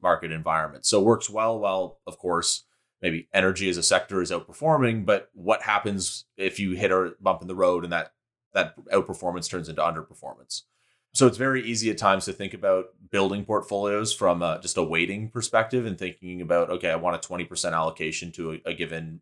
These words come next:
part of the market." But to some extent, if you, that twenty percent allocation is fifty percent of the risk in your portfolio,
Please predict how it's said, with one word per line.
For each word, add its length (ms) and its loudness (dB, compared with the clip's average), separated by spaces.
part 220 2
of 80 -10
the 60 -14
market." 500 -4
But 140 8
to 80 2
some 200 6
extent, 440 0
if 200 -2
you, 180 -2
that 300 6
twenty 240 -4
percent 440 0
allocation 640 4
is 260 -2
fifty 360 -4
percent 320 2
of 80 -6
the 80 -6
risk 260 0
in 100 -4
your 120 -6
portfolio, 840 0